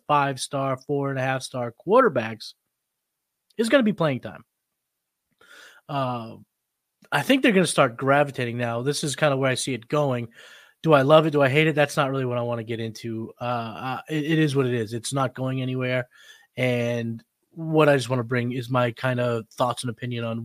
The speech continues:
where it's gonna go and, uh, what it's going to do to impact how we start, you know, scouting or, uh,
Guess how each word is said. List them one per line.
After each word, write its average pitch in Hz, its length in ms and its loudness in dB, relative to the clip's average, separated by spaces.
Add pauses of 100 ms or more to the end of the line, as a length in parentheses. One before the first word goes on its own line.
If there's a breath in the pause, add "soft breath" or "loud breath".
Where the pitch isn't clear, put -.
where 120 300 -2
it's 110 160 -10
gonna 113 160 -10
go 110 300 -4
and, 104 120 -12 (480 loud breath)
uh, 147 60 -2
what 151 400 6
it's 131 160 -6
going 139 220 2
to - 100 -12
do 131 140 0
to 131 180 -4
impact 117 520 -2
how 123 220 2
we 117 400 -4 (340 loud breath)
start, 131 420 4 (360)
you 175 180 2
know, 117 140 -2
scouting 127 720 2
or, 110 340 -4 (380 soft breath)
uh, 113 300 -4